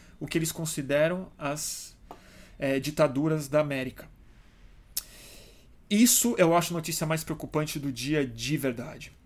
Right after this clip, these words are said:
De verdade. Porque mesmo que isso não vire necessariamente uma guerra, isso certamente é a completa desestabilização das relações diplomáticas da América do Sul. A militarização a-,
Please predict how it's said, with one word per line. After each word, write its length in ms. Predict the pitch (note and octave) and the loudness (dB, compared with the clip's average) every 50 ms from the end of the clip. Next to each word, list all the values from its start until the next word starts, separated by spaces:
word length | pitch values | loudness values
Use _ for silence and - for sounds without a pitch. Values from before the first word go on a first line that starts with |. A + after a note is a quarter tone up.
| - _ - - - - - - - - - - - - - - | -20 _ -20 -20 -20 -20 -20 -20 -20 -20 -20 -20 -20 -18 -14 -12
De 200 | B2+ A2 B2+ C3+ | -10 -6 -6 -4
verdade. 560 | C3 B2+ A2 A2 - - - C3 - - - - - - - - - - - - - - - | -4 -4 -6 -6 -10 -12 -12 -14 -18 -20 -20 -20 -20 -20 -20 -20 -20 -20 -20 -20 -20 -12 -8
Porque 240 | C#3 C#3 - - | -6 -6 -2 -2
mesmo 280 | D3+ D#3 F#3+ G3 F#3+ F#3 | 0 2 2 2 0 -2
que 100 | - - | -4 -4
isso 200 | E3+ - - D#3+ | -4 -4 -2 -2
não 180 | D#3 D#3 D#3 C#3 | -2 -2 -2 -2
vire 320 | A#2+ C3 D#3 D#3 D3 C#3 | 0 2 2 4 2 2
necessariamente 840 | C#3 C#3+ - - - - C#3+ C#3 C3+ B2+ C3 C3+ C3+ B2+ - - C3+ | 0 -2 -6 -6 -4 -2 0 0 0 -2 -2 -4 -4 -4 -4 -4 -4
uma 220 | C3 B2+ C3 B2+ | -4 -4 -4 -4
guerra, 640 | A#2+ B2 C3+ C#3 D#3 E3+ D#3+ D3 C3 C3 - - - - - - - - - - - - - - - - - - - - - - - - - - - | -4 2 6 8 8 8 8 4 0 -4 -8 -10 -14 -18 -20 -20 -20 -20 -20 -20 -20 -20 -20 -20 -20 -20 -20 -20 -20 -20 -20 -20 -20 -20 -16 -8 -6
isso 180 | C3 - - | -4 -2 -2
certamente 1160 | - - - - - F#3 F#3+ G#3 G3+ G3 - E3+ D3+ D3 D#3 E3 E3 D#3+ - - - E3 - - | 0 0 0 2 4 4 4 4 4 0 -2 -2 -2 -2 -2 -2 -4 -4 -4 -2 -2 -4 -2 0
é 160 | D3 C#3+ C#3+ | 2 2 2
a 40 | C#3+ | 2
completa 800 | D3+ - - F#3+ F#3+ D#3+ - - E3+ D#3 D#3+ E3 E3 E3 - E3 | 0 -2 -2 -2 -2 -2 -2 4 6 8 8 8 6 2 -4 -4
desestabilização 1300 | C#3 C3 D#3 F#3+ F#3 F#3+ F3+ - - E3+ D3+ D3+ D3 C#3+ C#3 C#3+ C3+ - - - C#3+ C3+ D3 D3+ D#3 - - - - - - - - - - | -2 -2 -2 -2 -2 -2 -4 -4 -4 -2 -2 -2 -4 -4 -6 -6 -6 -6 -4 -4 -2 -2 -4 -4 -8 -12 -16 -20 -20 -20 -20 -20 -20 -16 -8
das 180 | - C#3 C3+ B2 | -4 -4 -2 -2
relações 400 | C#3 C3+ C3+ - - C#3+ C3 A2+ | 0 -2 -2 -2 -2 -4 -4 -4
diplomáticas 960 | A2+ C3 D3+ - D3+ C#3 C3 C3+ C#3+ C#3+ D3 D3 - - - C3+ C3 C3 B2 A#2 | -4 -4 -4 -2 -2 -2 0 2 2 2 2 2 -2 -6 -4 -2 -2 -2 -2 -2
da 80 | C3 | -2
América 340 | B2 B2 B2 B2 A#2+ - C3 | -2 -2 -2 -4 -4 -4 -6
do 80 | A#2+ A#2+ | -6 -6
Sul. 320 | - - - C#3+ D3+ - - - - - - - - - - - - - - - - - - - - - - - | -6 -6 -6 -6 -8 -8 -10 -18 -20 -20 -20 -20 -20 -20 -20 -20 -20 -20 -20 -20 -20 -20 -20 -20 -20 -20 -12 -4
A 120 | - C#3+ | -2 0
militarização 840 | C#3 D#3 D#3+ E3+ E3 E3+ D#3 D#3 C#3+ D3 D3 - - - D#3 D#3+ D#3+ D#3 | 2 4 4 4 4 4 2 2 2 0 0 0 2 4 4 4 6 4
a-, 160 | D3+ - | 4 2